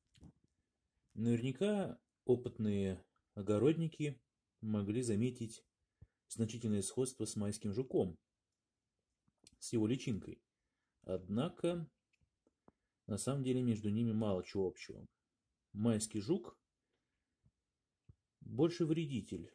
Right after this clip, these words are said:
специализирующийся на поедании корней. Бронзовка же удобряет почву и поедает гниющие остатки дерев-, деревьев или гниющую листву. С виду достаточно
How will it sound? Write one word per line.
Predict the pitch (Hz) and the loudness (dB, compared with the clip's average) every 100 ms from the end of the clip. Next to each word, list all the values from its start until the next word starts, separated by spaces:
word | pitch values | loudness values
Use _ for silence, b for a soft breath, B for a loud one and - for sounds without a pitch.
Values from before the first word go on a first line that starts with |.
| _ | _
специализирующийся | - 117 110 104 104 143 143 135 - - 104 | -4 -4 0 0 2 2 2 -2 -10 -6 -6
на | |
поедании | - 92 101 110 107 | -2 -2 0 -2 -2
корней. | 107 104 - - - _ _ | -4 -6 -10 -16 -20 _ _
Бронзовка | 107 95 90 90 101 160 - 190 | -6 -2 -2 0 2 2 2 -4
же | - 196 202 - _ _ _ - | -2 -2 -2 -6 _ _ _ -10
удобряет | 110 110 113 101 - | 0 4 6 4 2
почву | - 175 - 156 165 _ _ _ _ _ | 2 2 2 -4 -4 _ _ _ _ _
и | 156 | -8
поедает | 156 110 92 110 139 127 123 _ | 2 2 4 4 4 2 0 _
гниющие | 110 95 95 95 117 - - 110 107 101 _ _ | -6 -2 0 0 0 -4 -8 -6 -6 -8 _ _
остатки | 92 - 107 - 95 | -14 -4 -4 -4 -10
дерев-, | 95 92 85 85 | -4 -4 -4 -8
деревьев | 95 92 85 - - _ _ - _ _ _ _ _ _ _ _ _ _ - | -6 -4 -4 -6 -18 _ _ -20 _ _ _ _ _ _ _ _ _ _ -10
или | 180 117 92 104 - _ _ _ _ - - | -4 -2 -2 -8 -14 _ _ _ _ -18 -6
гниющую | 101 101 131 131 - 90 | -2 0 0 -2 -8 -6
листву. | 85 - 80 78 - - - _ _ _ _ _ _ _ _ _ _ _ _ _ _ _ _ _ _ _ _ _ | -6 -8 -12 -14 -16 -20 -20 _ _ _ _ _ _ _ _ _ _ _ _ _ _ _ _ _ _ _ _ _
С | - | -4
виду | 185 165 120 | 0 2 4
достаточно | 113 113 117 107 - 104 92 82 80 | 2 4 0 -2 -6 -4 -4 -6 -12